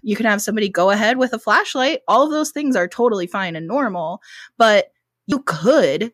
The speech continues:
do this on your own right now. You really, really could. And I think what we were talking about beforehand, and I wanna make sure we say it 'cause you're like, "Make sure you say this." We need to start talking about the things that make us feel bad. If it feels bad,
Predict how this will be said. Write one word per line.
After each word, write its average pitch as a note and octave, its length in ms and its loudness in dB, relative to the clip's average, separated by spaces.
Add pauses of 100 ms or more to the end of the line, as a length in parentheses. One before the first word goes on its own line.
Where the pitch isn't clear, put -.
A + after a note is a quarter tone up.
do A3+ 180 2
this A3 200 0
on F#3+ 140 -4
your F3+ 140 -4
own D#3+ 220 -2
right D#3+ 240 -6
now. E3 320 -4
You F3 140 -2
really, F3+ 340 0
really F3 240 -2
could. E3 280 -8 (380)
And G3+ 480 4
I G#3 120 2
think G3+ 440 -2
what G3 240 2
we G3+ 240 -2
were F#3+ 140 2
talking F#3+ 400 -2
about F3 180 -2
beforehand, E3+ 460 -4
and D#3+ 80 -6
I D#3+ 80 -4
wanna E3 180 -4
make E3 160 -6
sure D#3+ 160 -4
we D#3+ 80 -4
say D3+ 360 -2
it - 100 -4
'cause - 160 -10
you're C#3+ 140 -8
like, D3 200 -4
"Make D4+ 180 4
sure C#4 160 4
you C4 140 6
say A#3+ 240 0
this." F#3 380 -2 (880)
We A3+ 140 4
need G#3+ 200 2
to C4 60 2
start G#3 260 0
talking F#3 240 -2
about F3 180 0
the F3 80 -4
things E3+ 280 -6
that E3+ 120 -6
make D#3 180 -8
us E3 120 -8
feel D3+ 240 -8
bad. - 280 -6 (120)
If G3+ 120 0
it - 120 0
feels A3+ 460 0
bad, G3+ 460 -2